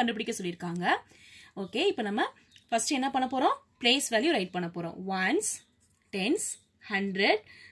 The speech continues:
தௌசண்ட், டென் தௌசண்ட் அப்படின்னு சொல்லி நம்ம பிளேஸ் வேல்யூ ஃபர்ஸ்ட் ஸ்டெப் ரைட் பண்ணியாச்சு. செகண்ட் ஸ்டெப் டென் தௌசண்ட் பிளேஸை நம்ம என்ன பண்ண போறோம்,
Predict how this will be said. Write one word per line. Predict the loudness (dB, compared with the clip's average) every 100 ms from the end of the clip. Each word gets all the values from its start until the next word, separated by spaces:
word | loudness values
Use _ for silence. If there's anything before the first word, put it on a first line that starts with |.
| _ 0
தௌசண்ட், | 2 2 0 0 2 2 0 _ _ _ _
டென் | 0 0 0 0
தௌசண்ட் | 2 0 0
அப்படின்னு | -2 -2 0
சொல்லி | 0 -2
நம்ம | -2 -2 -4 -8 -20 -6
பிளேஸ் | 2 4 2 -2
வேல்யூ | 0 0
ஃபர்ஸ்ட் | -2 -4 -6 -6
ஸ்டெப் | -6 -2 -2
ரைட் | -2 -4
பண்ணியாச்சு. | -4 -2 -2 -2 -2 -2 -4 -20 -18 -2
செகண்ட் | -2 2 0
ஸ்டெப் | 2 0 0 -2 -4 -8 2
டென் | 4 4
தௌசண்ட் | 2 2 0 0
பிளேஸை | 0 0 0 -2
நம்ம | 0 2 2
என்ன | 0 0
பண்ண | -4
போறோம், | 0 0